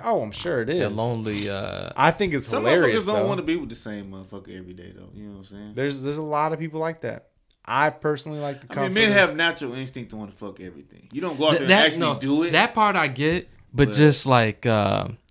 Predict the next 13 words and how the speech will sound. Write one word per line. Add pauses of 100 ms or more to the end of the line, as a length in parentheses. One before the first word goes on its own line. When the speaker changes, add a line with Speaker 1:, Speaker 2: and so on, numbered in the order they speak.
(260)
Speaker 3:
you
Speaker 2:
just
Speaker 3:
want
your
own,
like,
your
own (240)
personal. (1040)
Speaker 2:
Yeah,
I
mean,
um,